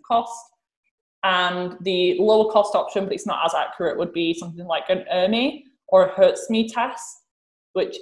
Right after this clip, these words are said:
is, like, the Petri dishes or the dust sampling that you do in multiple, uh, places in the home. And just for comparison,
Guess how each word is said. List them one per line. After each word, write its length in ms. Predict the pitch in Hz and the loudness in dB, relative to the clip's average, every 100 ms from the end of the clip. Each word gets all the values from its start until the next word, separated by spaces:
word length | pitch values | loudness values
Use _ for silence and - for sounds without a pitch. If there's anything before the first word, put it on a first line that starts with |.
| 180 | -2
is, 240 | 180 170 | 0 0
like, 140 | 156 - | 0 -2
the 60 | |
Petri 360 | - 254 254 254 | -2 -2 0 2
dishes 420 | 233 233 233 226 | 0 2 2 4
or 80 | 180 | 4
the 200 | 170 - | 2 2
dust 480 | 202 202 - - - | 0 0 -10 -4 2
sampling 680 | 208 220 220 202 202 202 - _ _ _ - | 2 4 4 2 2 -8 -12 _ _ _ -8
that 120 | - | -4
you 180 | 180 - | -4 -2
do 100 | 185 | 0
in 120 | 180 | 0
multiple, 600 | 175 170 - 156 151 117 - _ _ _ _ _ - - - | -2 -4 -4 -2 -2 -6 -14 _ _ _ _ _ -14 -2 2
uh, 100 | 170 | 2
places 440 | - 175 170 170 | 4 0 0 -8
in 40 | 147 | -10
the 80 | - | -4
home. 400 | 170 165 165 165 - _ _ _ _ _ - - 180 | 2 2 2 -6 -16 _ _ _ _ _ -20 -12 -6
And 220 | 175 180 | -4 -6
just 200 | 180 - | -8 0
for 300 | 185 170 - | 4 4 2
comparison, 920 | 180 - 175 190 220 220 240 247 - | -6 -2 0 0 0 2 2 -2 -6